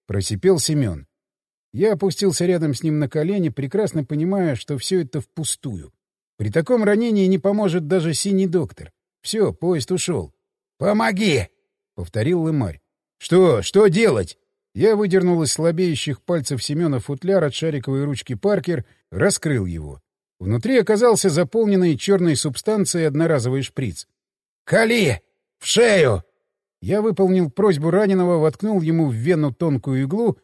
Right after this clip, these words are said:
и с трудом утопил поршень. Жидкость внутри оказалась на редкость вязкой. Семён вздрогнул и часто-часто задышал. Потом успокоился, открыл глаза и уже без хрипа и надрыва произнёс:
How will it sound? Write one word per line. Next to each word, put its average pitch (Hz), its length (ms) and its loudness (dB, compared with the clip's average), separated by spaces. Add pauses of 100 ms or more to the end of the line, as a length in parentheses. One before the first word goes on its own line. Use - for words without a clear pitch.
(280)
и 151 100 -2
с 160 60 -2
трудом 196 380 2
утопил 156 400 -2
поршень. 90 480 -10 (480)
Жидкость 160 460 -4
внутри 170 340 2
оказалась 165 560 0
на 156 100 2
редкость 139 460 -4
вязкой. 131 500 -6 (580)
Семён 226 360 0
вздрогнул 214 560 2
и 175 40 4
часто-часто 196 760 0
задышал. 151 680 -2 (460)
Потом 214 260 2
успокоился, 190 880 2
открыл 185 360 0
глаза 147 520 2 (300)
и 107 80 -4
уже 156 240 2
без 156 220 0
хрипа 196 400 0
и 156 40 2
надрыва 180 460 2
произнёс: 131 760 -4